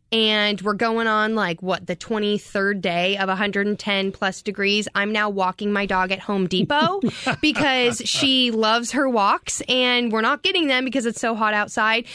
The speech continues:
Speaker 1: She's a solid thirty-four pounds, so I walk her in carrying her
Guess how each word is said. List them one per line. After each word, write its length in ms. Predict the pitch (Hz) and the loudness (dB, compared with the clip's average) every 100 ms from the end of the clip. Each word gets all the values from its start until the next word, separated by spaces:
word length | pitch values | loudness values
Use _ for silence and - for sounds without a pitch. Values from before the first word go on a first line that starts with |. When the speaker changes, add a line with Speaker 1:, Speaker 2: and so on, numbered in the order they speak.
| - | -14
Speaker 1:
She's 240 | - 262 226 | -2 -2 0
a 60 | |
solid 400 | - 226 226 220 | 0 0 0 0
thirty-four 400 | 240 220 226 233 214 | -2 -2 0 -2 -2
pounds, 320 | 214 208 220 | 0 0 -2
so 80 | 208 | -2
I 80 | |
walk 360 | 190 180 226 - | 0 0 0 0
her 200 | 302 262 | -2 0
in 340 | 208 202 226 | 0 0 0
carrying 500 | 233 247 226 214 202 208 | -2 -2 0 2 0 0
her 280 | 220 285 | 2 0